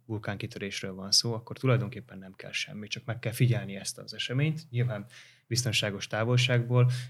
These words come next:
vagy a viccet félretéve megfelelő eszközökkel, mert ez éppen most zajlik, és látjuk a különböző fázisokat, és látjuk, hogy azokból a különböző fázisokból,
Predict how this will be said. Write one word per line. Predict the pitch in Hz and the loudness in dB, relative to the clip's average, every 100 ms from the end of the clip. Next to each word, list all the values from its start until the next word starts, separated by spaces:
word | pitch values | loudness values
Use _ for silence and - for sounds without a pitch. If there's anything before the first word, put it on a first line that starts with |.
| - | -10
vagy | 104 | -4
a | |
viccet | 107 110 110 | -2 0 -2
félretéve | - 107 104 107 104 | 0 -2 0 -4 -2
megfelelő | 107 107 104 98 95 | -2 -2 -6 -6 -6
eszközökkel, | 92 - 98 110 110 135 151 - - - _ _ | -4 -4 -4 -10 -4 -2 -2 -4 -16 -20 _ _
mert | 113 110 | -2 4
ez | 123 | 8
éppen | 147 151 104 | 8 8 2
most | 104 101 | 2 0
zajlik, | 98 101 104 | 0 0 -2
és | 120 - | -2 6
látjuk | 123 123 117 | 6 6 0
a | |
különböző | 101 107 98 95 95 | -2 -2 -2 -2 -2
fázisokat, | 92 - 120 156 160 165 160 | -4 -2 0 2 0 0 0
és | - | 4
látjuk, | 131 123 123 | 4 4 2
hogy | - 110 | -2 2
azokból | 113 101 101 | 2 0 -4
a | 98 | -6
különböző | - 104 98 95 - | -4 -4 -6 -8 -10
fázisokból, | - 139 135 123 117 113 110 107 | -6 0 0 2 0 0 -2 -2